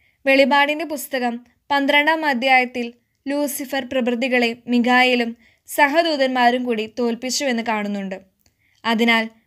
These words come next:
മിഖായേൽ മാലാഖ സഭാ സംരക്ഷകനാണ്. ഗ്രീക്കു പിതാക്കന്മാർ മിഖായേലിനെ റേഷു മാലാഖമാരുടെ വൃന്ദത്തിലല്ല ചേർക്കുന്നത്. പ്രത്യുത ശ്രാപ്പേൻ മാലാഖമാരുടെ തലവനായിട്ടാണ്.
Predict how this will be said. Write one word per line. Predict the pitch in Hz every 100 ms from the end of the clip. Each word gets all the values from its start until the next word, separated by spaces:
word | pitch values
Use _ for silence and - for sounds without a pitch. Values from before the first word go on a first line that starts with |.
| -
മിഖായേൽ | 277 269 285 294 320
മാലാഖ | 302 254 247 233 233 233
സഭാ | - 254 220 269
സംരക്ഷകനാണ്. | 277 226 202 - - 220 208 190 190 _ _ _ _ _ _ _ -
ഗ്രീക്കു | 269 311 320 339
പിതാക്കന്മാർ | 359 302 269 269 254 247 240 - -
മിഖായേലിനെ | 254 240 262 269 277 262 240 233 240 _ -
റേഷു | 285 285 285 -
മാലാഖമാരുടെ | 349 277 247 233 247 254 233 220 214 -
വൃന്ദത്തിലല്ല | 233 226 233 226 277 220
ചേർക്കുന്നത്. | 208 226 202 202 202 190 196 _ _ -
പ്രത്യുത | 247 240 247 226 226 - _ _ -
ശ്രാപ്പേൻ | 285 277 269 339 330
മാലാഖമാരുടെ | 302 240 220 220 226 220 208 202
തലവനായിട്ടാണ്. | 226 202 208 233 220 202 190 185